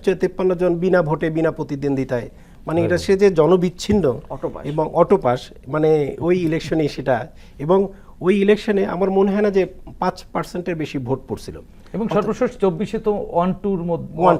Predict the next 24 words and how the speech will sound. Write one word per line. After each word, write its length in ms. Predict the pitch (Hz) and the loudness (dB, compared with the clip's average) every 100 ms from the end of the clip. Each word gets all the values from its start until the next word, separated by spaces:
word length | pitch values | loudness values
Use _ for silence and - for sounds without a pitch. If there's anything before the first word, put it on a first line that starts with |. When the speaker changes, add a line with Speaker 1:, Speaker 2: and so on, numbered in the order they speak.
| - | 0
Speaker 1:
ওয়ান 160 | 139 135 | -2 0
টু 120 | 131 | 0
মধ্যে। 120 | 135 | 4
Speaker 2:
ওয়ান 200 | 190 208 | 4 4
or 60 | 196 | 4
Speaker 1:
এবং 160 | 196 | 4
Speaker 2:
টু 100 | 190 | 2
পার্সেন্ট 440 | 156 135 - 127 98 | 4 2 2 -4 2
ভোট 100 | 180 | 2
Speaker 1:
মধ্যে 120 | 190 | 4
Speaker 2:
পড়েছিল। 200 | 208 196 | 4 4
Speaker 1:
আরেকটা 420 | 196 190 233 247 | 4 2 4 4
আঠারো 320 | 180 - 202 | 4 2 2
নির্বাচন, 640 | 208 190 180 180 233 320 214 | 4 2 2 2 0 -2 -8
যেটা 260 | 147 160 | -6 -4
বিএনপির 440 | 165 170 170 - 175 | -4 -2 -4 -4 -4
একটা 200 | - 170 | -4 -8
সাংবিধানিকতার 800 | - 156 156 151 156 160 160 156 | -4 -2 -2 -2 -2 -4 -6 -8
একটা 140 | - | -8
দায়িত্ব 400 | 147 131 131 139 - | -2 -2 -2 -6 -8
ছিল, 260 | 147 143 | -6 -4
বাধা-, 480 | 320 - 120 123 127 | -6 -6 -6 -4 -4
বাধ্যবাধকতা 720 | 123 123 120 127 127 120 127 131 | -4 -4 -2 -2 -4 -6 -10 -10
ছিল। 280 | 131 147 | -6 -4